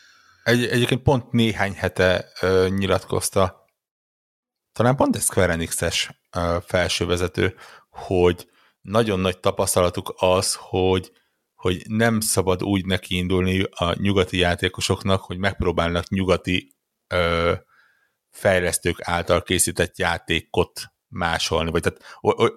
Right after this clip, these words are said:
olyan játékot csinálni, amit a nyugati fejlesztők csinálnának, mert, mert egyszerűen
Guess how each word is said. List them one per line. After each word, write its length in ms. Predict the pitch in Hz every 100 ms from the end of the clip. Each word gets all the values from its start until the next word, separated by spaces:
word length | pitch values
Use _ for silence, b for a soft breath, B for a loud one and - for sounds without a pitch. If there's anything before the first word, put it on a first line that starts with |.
| 110
olyan 340 | 104 92 85 _ _ _ _ _
játékot 480 | 98 95 - - 85
csinálni, 360 | - 95 87
amit 200 | 87 90
a 40 | 95
nyugati 360 | 101 92 87
fejlesztők 500 | - 87 85 82 -
csinálnának, 560 | - - 95 92 92 90
mert, 220 | 92 95
mert 140 | 98 98
egyszerűen 720 | 98 - 95 95 95 -